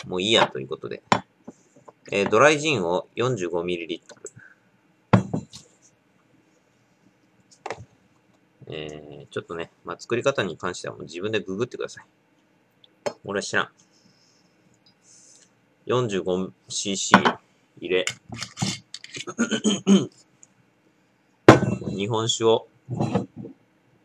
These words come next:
十五ミリリットル。ちょっと作り方がめんどくさいんですよ。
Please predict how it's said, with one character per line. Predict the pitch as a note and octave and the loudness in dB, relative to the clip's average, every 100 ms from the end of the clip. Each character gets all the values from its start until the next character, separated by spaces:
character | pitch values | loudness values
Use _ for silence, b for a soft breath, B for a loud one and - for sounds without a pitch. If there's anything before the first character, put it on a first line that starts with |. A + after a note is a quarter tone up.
| - | -18
十 | - G2+ | -4 -2
五 | G2 | 0
ミ | F#2+ F2 | -2 -4
リ | E2 | -8
リ | E2+ | -10
ッ | - | -16
ト | - | -20
ル。 | _ - - _ _ _ _ - _ _ _ _ _ _ - - | _ -20 -20 _ _ _ _ -20 _ _ _ _ _ _ -20 -20
ち | - | -12
ょ | C3 | -12
っ | |
と | - | -12
作 | - - | -6 -4
り | C#3+ | 0
方 | D3 | 0
が | F#2+ | 0
め | F2+ G#2+ | 0 -4
ん | |
ど | C3+ | -6
く | |
さ | F3 | -6
い | C3+ | -6
ん | |
で | F#2 | -6
す | |
よ。 | E2 | -12